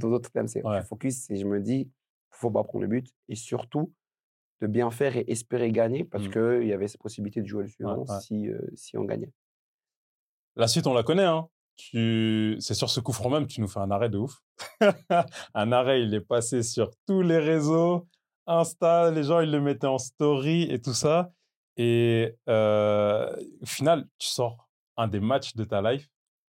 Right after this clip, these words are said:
Speaker 2: Si je me trompe pas, tu finis homme du match.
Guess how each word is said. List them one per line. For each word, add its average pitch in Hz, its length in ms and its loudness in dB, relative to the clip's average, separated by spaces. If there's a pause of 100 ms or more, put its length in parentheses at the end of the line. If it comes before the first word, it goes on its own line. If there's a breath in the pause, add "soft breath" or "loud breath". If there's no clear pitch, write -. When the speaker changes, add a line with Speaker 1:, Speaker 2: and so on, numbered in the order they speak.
(800)
Speaker 2:
Si - 140 -6
je 95 100 -4
me 107 60 -2
trompe 110 160 -6
pas, 160 120 0
tu - 120 -8
finis 98 220 -6
homme 98 100 -2
du 98 100 -6
match. 127 300 -6